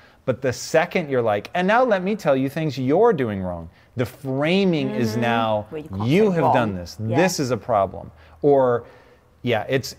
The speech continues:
Speaker 1: it, you're setting somebody up in a risky position unless they volunteer. So if you've elicited the,
Speaker 2: interesting, yeah.
Speaker 1: the reciprocation, it works wonderfully. But if you don't, now it's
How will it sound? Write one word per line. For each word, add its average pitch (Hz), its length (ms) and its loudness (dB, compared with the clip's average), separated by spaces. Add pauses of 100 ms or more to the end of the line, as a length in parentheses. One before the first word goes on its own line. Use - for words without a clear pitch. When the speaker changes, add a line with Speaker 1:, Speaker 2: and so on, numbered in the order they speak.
Speaker 1:
it, 143 220 0 (680)
you're 127 200 0
setting 165 680 0
somebody 131 520 -2
up 110 220 -4
in 113 100 -4
a 107 60 -6
risky 127 480 -2
position 120 520 -6 (120)
unless 127 640 0
they 120 180 0
volunteer. 104 560 -4
So 123 180 2
if 117 120 0
you've 139 180 4
elicited 151 680 2
the, 127 40 -2
Speaker 2:
interesting, 123 360 2
yeah. 240 140 -2
Speaker 1:
the 110 340 2 (120)
reciprocation, 120 880 0
it 113 100 -8
works 120 300 -6
wonderfully. 117 680 -4 (640)
But 131 160 2
if 123 200 -2
you 117 240 -4 (180)
don't, 127 680 -2 (460)
now 131 600 0
it's - 340 -6